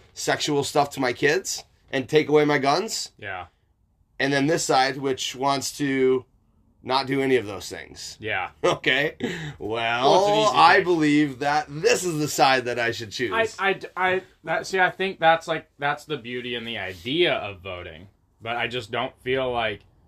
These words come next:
Speaker 2: like, no matter what, like, they have to, like, whoever the politician is, right? Like, if I'm, you know, the, if I'm the bad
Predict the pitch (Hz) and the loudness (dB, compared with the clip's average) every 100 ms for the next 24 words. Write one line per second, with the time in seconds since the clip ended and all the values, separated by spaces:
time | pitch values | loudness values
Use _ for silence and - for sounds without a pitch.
0 | _ _ _ _ _ 117 120 131 139 135 | _ _ _ _ _ -10 -4 -2 0 0
1 | 123 113 123 110 - _ _ _ _ - | -2 -2 -2 -2 -4 _ _ _ _ -8
2 | 117 107 - _ _ _ _ _ _ 113 | -6 -6 -10 _ _ _ _ _ _ -20
3 | _ - 143 143 117 135 143 - 151 143 | _ -6 0 0 2 2 2 -4 -6 -4
4 | 135 120 123 127 139 165 160 151 - 123 | -4 -6 -6 -6 0 0 0 -4 -6 -8
5 | 113 113 113 104 78 85 85 107 - _ | -6 -8 -12 -14 -16 -12 -12 -12 -14 _
6 | _ _ - 120 113 - 131 127 120 135 | _ _ -2 0 -2 -6 -8 -6 -4 -2
7 | 135 131 127 - - - - 120 113 110 | -2 -6 -10 -16 -20 -20 -14 -10 -8 -6
8 | 113 110 - - - - _ _ _ - | -6 -8 -12 -20 -20 -20 _ _ _ -12
9 | 117 117 120 131 160 160 135 120 123 139 | -8 -6 -2 0 0 -2 -6 -2 0 0
10 | 131 | 0